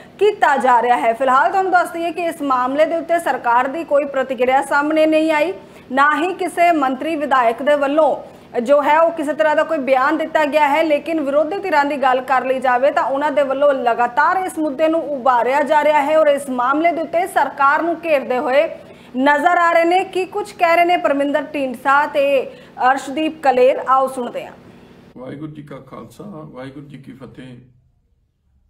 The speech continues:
Speaker 2: ਅੱਜ ਸਟੇਟ ਇਲੈਕਸ਼ਨ ਕਮਿਸ਼ਨ ਨੇ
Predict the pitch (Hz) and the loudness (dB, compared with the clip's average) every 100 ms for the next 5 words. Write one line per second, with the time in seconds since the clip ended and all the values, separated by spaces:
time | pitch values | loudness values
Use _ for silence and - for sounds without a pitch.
0 | _ _ 127 131 135 156 151 151 156 156 | _ _ -18 -16 -14 -10 -8 -6 -8 -12
1 | - _ _ _ _ _ _ _ _ _ | -14 _ _ _ _ _ _ _ _ _
2 | _ _ 156 143 143 139 139 - 151 151 | _ _ -14 -12 -12 -12 -14 -12 -12 -10
3 | 139 135 156 147 139 131 127 | -10 -10 -10 -8 -8 -8 -10